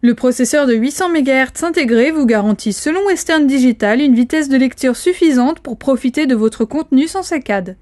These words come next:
Envoyez simplement en streaming votre musique, vos photos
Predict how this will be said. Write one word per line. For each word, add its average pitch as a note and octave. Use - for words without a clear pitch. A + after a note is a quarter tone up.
Envoyez A#3+
simplement F4+
en D#4+
streaming D#4+
votre B3
musique, A#3+
vos A3+
photos D#4